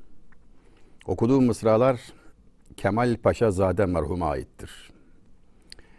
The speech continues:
Bir de böyle düz okuyalım. Kısmetindir gezdiren yer yer seni.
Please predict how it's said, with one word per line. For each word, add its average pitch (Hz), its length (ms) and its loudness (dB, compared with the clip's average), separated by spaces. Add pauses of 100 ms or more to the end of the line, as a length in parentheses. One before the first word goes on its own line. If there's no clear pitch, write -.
(640)
Bir 98 200 0
de 90 140 2
böyle 87 380 2 (360)
düz 92 180 -2
okuyalım. 80 520 -4 (460)
Kısmetindir 104 800 0
gezdiren 87 840 -4 (180)
yer 104 400 4
yer 107 320 -2 (100)
seni. - 400 -4